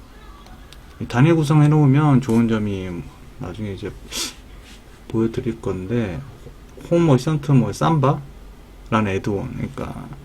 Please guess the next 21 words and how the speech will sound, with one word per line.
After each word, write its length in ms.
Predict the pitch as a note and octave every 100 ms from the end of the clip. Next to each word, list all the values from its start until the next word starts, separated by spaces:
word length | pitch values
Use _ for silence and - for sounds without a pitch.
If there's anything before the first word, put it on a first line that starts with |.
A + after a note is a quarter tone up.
| - - - - - - - - - -
컴퓨터나 800 | D#3 E3+ E3+ E3+ E3 D#3 D#3 D3+
스마트폰에서 600 | C#3+ C#3 C#3 - C#3 A#2+
쉽게 360 | - C#3+ D3
파일들을 720 | C#3 D#3 D#3+ C#3+ G#2+ G2 G2 F#2
홈 240 | D3 D3
어시스턴트 600 | G#2 C3 C3 A2 G#2+ G#2
서버로 580 | - C#3+ C#3+ B2 G2+ - - -
옮길 180 | E3 F#3
수가 280 | F3+ G2+ F#2
있어서 580 | - E2+ C3+ B2+ G2 - - -
뭐 140 | G#2 -
그런 240 | C3 C#3+
부분도 320 | B2 A#2+ B2
그렇고, 560 | - - - - A#2+ B2+ - - - - - - - - - - - - - - - - - - - - - -
그 540 | F#2 F2 F2 E2+ E2 D#2
이제 100 | -
아이티 520 | - A2 - A#2 A2+
다른 440 | - C3 C#3+ C3+ B2
기기들 440 | - A#2+ B2+ G2+
뭐 120 | F#2+ G2
투야 720 | - E3+ D3+ C#3+ C#3 C#3 C#3